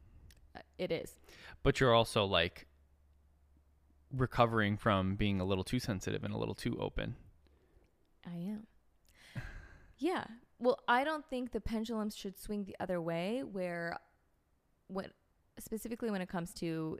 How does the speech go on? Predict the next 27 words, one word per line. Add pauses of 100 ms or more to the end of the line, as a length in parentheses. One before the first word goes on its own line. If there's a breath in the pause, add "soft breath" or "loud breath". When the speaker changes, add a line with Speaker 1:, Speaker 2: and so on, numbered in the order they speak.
Speaker 1:
in
the (140)
context
of, (120)
you
know,
eating
meat
now,
and,
like, (360 loud breath)
I
don't
want
to
be
in
the (400)
spirit
of
crying
over
it
every
single
day.
Speaker 2:
Mm.